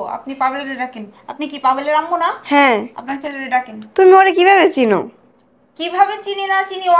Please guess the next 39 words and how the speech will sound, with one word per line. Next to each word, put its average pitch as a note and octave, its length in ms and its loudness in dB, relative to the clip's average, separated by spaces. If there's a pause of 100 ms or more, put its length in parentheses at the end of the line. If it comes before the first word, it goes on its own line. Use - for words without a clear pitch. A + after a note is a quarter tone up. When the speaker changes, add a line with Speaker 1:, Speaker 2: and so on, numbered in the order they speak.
Speaker 1:
আসলে F4 180 -10 (100)
সবকিছু D#4+ 380 -10
বলে C#4+ 220 -6
দিব। G#3 120 -16 (520)
Speaker 2:
ওর E4+ 160 4
লাগে F4+ 220 2
তোমার E4+ 220 4
লাগে E4 140 0
কিসের E4+ 300 0
সম্পর্ক? G#3+ 360 2 (580)
Speaker 1:
বললাম E4 280 0
তো, D4 40 -6 (100)
সবকিছুই D4+ 420 -8
জানতে D4+ 240 -6
পারবেন। G#3+ 260 -4 (420)
আপনি C4+ 220 -14
পাবেলরে C4 380 -6
ডাকেন। B3 220 -6
পাবেল G#3+ 180 -18
Speaker 2:
তোমার E4 180 4
Speaker 1:
কোথায়? E4 180 4
Speaker 2:
বাসা E4+ 140 0 (120)
কোথায়? A3+ 320 0 (1200)
Speaker 1:
আপনি F4 240 -8
পাবেলরে F4+ 460 0
ডাকেন। E4+ 300 0
পাবেল D4+ 260 2
কোথায়? E4 320 -2 (320)
Speaker 2:
ও - 20 4 (100)
তো C#4+ 40 6 (120)
বাসায় C#4+ 500 4
নাই। G#3+ 100 4 (120)
তোমার D#4 200 6 (100)
বাসা D#4+ 220 2 (100)
কোথায়? A#3+ 300 2
তুমি C4 120 0 (100)
কোথা E4 220 4
থেকে A3+ 240 4
আসছো? A3+ 240 -6